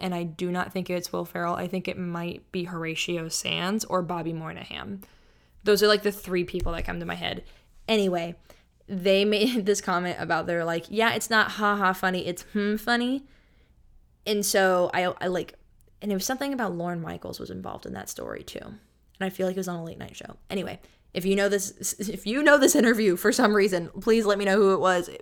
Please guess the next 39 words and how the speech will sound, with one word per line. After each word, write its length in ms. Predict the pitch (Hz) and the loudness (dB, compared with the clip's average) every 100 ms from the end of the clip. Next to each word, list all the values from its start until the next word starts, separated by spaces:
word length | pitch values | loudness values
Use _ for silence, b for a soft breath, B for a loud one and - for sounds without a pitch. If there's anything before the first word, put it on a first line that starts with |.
| - | -10
and 420 | 165 180 - 185 | -6 -6 -6 0
what 260 | 190 180 - | 0 0 -4
the 100 | 180 | 0
context 380 | 196 180 170 156 | 2 2 0 -4
is. 140 | - B B B | -6 B B B
But 80 | 202 | 0
I 40 | |
think 140 | 233 | 2
about 140 | 240 220 | 2 2
that 80 | - | 2
all 140 | 190 | 0
the 60 | 185 | 0
time, 180 | 175 | -4
like, 140 | 175 165 | -6 0
ha 140 | 208 | 2
ha 140 | 220 214 | 4 2
funny 260 | 208 202 | 0 -2
versus 300 | 190 180 180 | -4 -6 -6
hmm 220 | 190 185 175 | -2 -2 -4
funny. 340 | - - 185 B B B | -8 -10 -12 B B B
And 80 | 226 | 2
it's 100 | 226 | 2
like 100 | 220 | 2
a 80 | 190 | 0
hmm 260 | 214 214 | 0 0
funny 300 | 214 233 240 | 0 0 0
kind 120 | 240 | 0
of 80 | 233 | -2
situation 600 | 240 240 233 226 240 247 247 B B _ | -4 -4 -4 -2 -2 -4 -8 B B _
because 520 | 220 208 196 190 190 - _ | -4 0 2 2 2 -4 _
it's 280 | 202 196 - | -2 -2 -2
just, 260 | 196 196 - _ - | -2 -4 -8 _ -12
it, 180 | 208 - - | -12 -12 -20
it's, 340 | - 202 196 - | -6 -4 -4 -4
it's, 180 | 190 190 175 - - | -4 -6 -10 -16 -6
it's 320 | 202 202 - | -4 -4 -4
wild. 540 | 285 262 - - 220 277 - | -2 -2 -4 -6 -2 -2 -4
<laughs> 100 | 302 | -6
It's 200 | 349 | -6